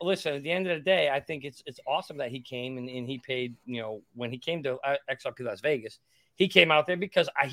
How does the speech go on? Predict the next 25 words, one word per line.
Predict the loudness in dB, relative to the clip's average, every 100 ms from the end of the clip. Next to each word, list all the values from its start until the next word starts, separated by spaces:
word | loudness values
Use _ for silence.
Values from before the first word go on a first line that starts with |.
| 2
I | 4 4 0 -2
personally | 2 2 2 -4
believe – | -2 -2 -2 -4 -10 _ _ _ _ _ _ _ _ _
he | 0 0 2
truly | -4 -2 2 4 2 2
ha-, | 0 4
as | 4 4
a |
C | -2 0 4
E | 6
O | 4
to | 2 -4
myself, | -4 -2 -4 -2
right? | -2 -4 _ _ -20 -20 -4
You, | -2 0
you, | 0 -2
you | 0 -2
tend | 6 6 8
to | 4
have | 4 4 4 2
this, | 0 0 0 -8 -14 -18 _ _ _ _ _ _ _ _ -6
uh, | 0 2 2
what's | 0 -4 -8
the | -8
word? | -6 -6 -8 -10